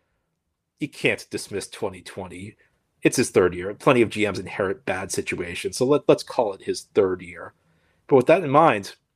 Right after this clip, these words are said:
this is now Joe Douglas's team. You look through this roster,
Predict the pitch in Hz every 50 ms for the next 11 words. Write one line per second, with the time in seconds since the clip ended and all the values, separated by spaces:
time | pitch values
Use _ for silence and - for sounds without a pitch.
0 | _ _ _ _ _ _ _ - 90 151 185 - 262 214 160 185 190 156 127 -
1 | 147 131 - 131 123 113 113 110 - 113 92 - - - 139 101 80 78 85 _
2 | _ _ _ _ _ _ _ _ _ _ _ _ - 120 151 208 208 - - 226
3 | 214 190 - - 165 156 160 147 - - - - 85 87